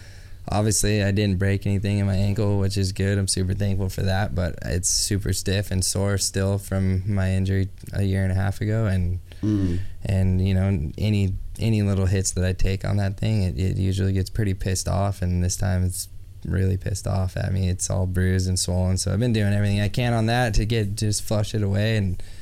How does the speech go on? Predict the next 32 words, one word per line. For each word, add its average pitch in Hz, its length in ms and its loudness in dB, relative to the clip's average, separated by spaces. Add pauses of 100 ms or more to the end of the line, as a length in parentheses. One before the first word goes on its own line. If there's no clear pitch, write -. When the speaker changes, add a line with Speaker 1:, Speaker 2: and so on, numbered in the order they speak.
(360)
Speaker 1:
and, 95 300 0
uh, 95 280 0
yeah, 101 280 0
like 95 80 0
I 98 40 -4
said, 98 340 -2
therapy, 98 500 0
and 90 320 -2 (240)
that's - 180 -10
about 95 280 -2
it. 95 220 2
Other 98 180 2
than 95 120 2
that, 101 200 0
just 98 140 -4
kind 95 160 0
of 92 80 2
been 92 140 2
chilling. 101 320 0
We 104 100 2
went 110 140 2
out 104 120 0
and 98 80 0
actually 98 380 0
got 98 220 0
to 95 160 0
go 98 400 0
watch 98 380 -2
Todd 101 360 2
ride 98 220 0
that 98 180 0
sad, 104 340 -2